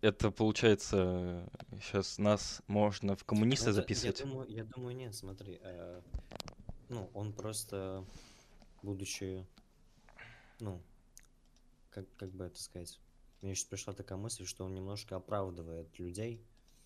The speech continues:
Speaker 2: в том плане, что, ну, любого человека, которого поставят в такую культурную парадигму, будет в её рамках как бы расти так или иначе.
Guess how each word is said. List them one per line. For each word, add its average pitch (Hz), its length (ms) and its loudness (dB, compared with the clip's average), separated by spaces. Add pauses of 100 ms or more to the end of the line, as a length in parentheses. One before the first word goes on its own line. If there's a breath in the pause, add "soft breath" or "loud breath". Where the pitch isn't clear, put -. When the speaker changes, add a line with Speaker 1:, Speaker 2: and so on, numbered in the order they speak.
(380 soft breath)
Speaker 2:
в - 80 -20
том 90 180 -4
плане, 92 320 -4
что, - 240 -4
ну, 92 280 -4 (460)
любого 95 680 0 (560)
человека, 92 640 -6
которого 87 420 -8
поставят 90 520 -6
в - 120 -16
такую 92 320 -10
культурную 87 500 -10
парадигму, 90 680 -10 (300)
будет 92 520 -6
в 92 140 -14
её 95 220 -2
рамках 92 340 -8
как 87 140 -14
бы 85 60 -8
расти 90 280 -8
так - 200 -10
или 80 120 -8
иначе. 80 340 -10